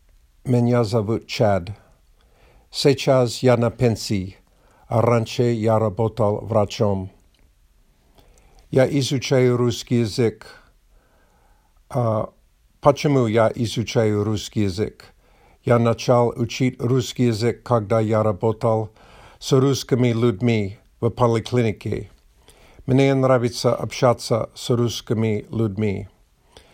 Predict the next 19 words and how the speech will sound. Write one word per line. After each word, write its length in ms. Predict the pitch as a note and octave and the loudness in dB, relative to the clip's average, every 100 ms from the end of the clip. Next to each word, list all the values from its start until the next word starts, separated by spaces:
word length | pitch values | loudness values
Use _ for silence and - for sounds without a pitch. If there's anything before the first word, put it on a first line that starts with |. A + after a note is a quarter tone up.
| _ _ _ - | _ _ _ -2
Для 260 | C3+ B2+ | 0 2
меня 400 | C3 B2+ B2+ B2 - | 2 2 4 2 2
это 240 | B2 G#2+ | -2 -2
очень 440 | - A#2+ - A#2+ G#2+ | -2 -2 -2 -2 -2
приятно 680 | - B2 A2+ - A2 G#2 - | -2 0 0 0 -2 -2 -2
говорить 460 | B2+ A2 A2 G2+ - | -2 0 -2 -6 -14
свободно 760 | - - A#2+ A2 A2 G2+ G2 F#2 _ - - _ | -14 -4 -2 0 -2 0 -4 -4 _ -20 -20 _
на 300 | - A#2 A2+ - | -2 2 2 -2
иностранном 800 | - B2+ A#2 - B2 A#2 A2 A2 | -2 0 0 0 0 2 0 -2
языке. 680 | A#2+ A2 A2 - A2+ G#2 G2+ _ _ _ _ _ - - _ _ _ | -4 -6 -6 -4 -4 -4 -12 _ _ _ _ _ -20 -20 _ _ _
Я 140 | C3+ | 2
не 100 | C3+ | 4
могу 320 | C3 B2 A2 A#2+ | 2 0 0 -2
сказать, 580 | - - A2 A#2 A2 | -2 -2 0 2 0
что 280 | - - A#2 | -2 -6 -2
я 360 | A2 A2+ G#2 G#2+ - _ _ _ _ - | 0 0 0 -2 -6 _ _ _ _ -2
владею 720 | B2 A2+ B2 A#2+ A2 G#2+ - | 2 2 2 0 0 -2 -6
русским 600 | - A#2 B2 - - A2+ | -6 -2 -2 -2 -4 -2
языком, 760 | A2 A2 G2 G2+ A#2 G#2+ F#2+ | -2 -4 -6 -6 -2 -2 -2